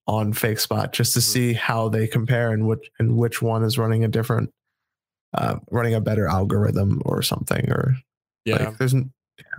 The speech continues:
Speaker 1: 'cause if they're both wrong, there's no way to tell that. But, <laughs> um,
Speaker 2: Right.
Speaker 1: this at least looks for primarily, so, like, for example, a way to break it down, and I'm assuming FakeSpot is doing the same thing in their proprietary technology.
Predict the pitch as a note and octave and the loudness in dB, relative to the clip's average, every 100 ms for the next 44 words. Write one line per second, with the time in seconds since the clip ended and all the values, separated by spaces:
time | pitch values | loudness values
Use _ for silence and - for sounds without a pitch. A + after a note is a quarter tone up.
0 | - - C3 C#3 D3 D3 D#3+ B2+ A#2 A#2 | -16 -4 0 0 0 0 0 0 0 0
1 | B2 G#2+ G#2+ G2+ - G2 F2 E2 F2+ G#2 | 0 0 0 0 -2 0 0 0 0 2
2 | - - - _ C3 B2+ A2+ A2+ - - | 2 0 -6 _ -4 -2 -2 -4 -6 -4
3 | G#2+ G#2 G2 D3+ E3 C#3+ D3 C3+ C3+ C#3 | -2 -2 -2 0 0 2 0 0 0 -2
4 | C3+ - B2+ B2 A#2 G#2+ - - B2+ B2+ | -2 -4 -2 0 0 -2 -2 -2 0 0
5 | B2+ A#2 A2+ - A#2+ A2+ - _ _ _ | 2 0 0 0 0 -2 -6 _ _ _
6 | _ D#3+ C#3+ C#3+ C3+ B2 A2 - _ _ | _ -2 0 2 0 0 -2 -4 _ _
7 | _ _ _ _ _ C3+ C3+ B2 B2+ A#2+ | _ _ _ _ _ -2 0 0 0 0
8 | B2 A#2+ A#2 B2+ A#2 - C3+ A#2 A2 - | 0 0 0 0 0 0 0 0 -2 -2
9 | G#2+ - A2 G#2+ - A2+ A2 G#2+ - A#2+ | -2 -2 0 0 0 0 2 0 0 0
10 | A2 A#2+ A2 A2+ A2 G#2+ - B2 - A#2+ | 0 0 0 2 2 0 0 -2 -2 -4
11 | A#2 A#2+ A#2 A#2+ A#2+ A#2 A#2 A#2+ A2+ G#2+ | -2 0 0 0 2 0 0 -2 -2 -2
12 | B2 A2+ G#2 G#2 G#2 A2 | 0 -2 -2 0 0 0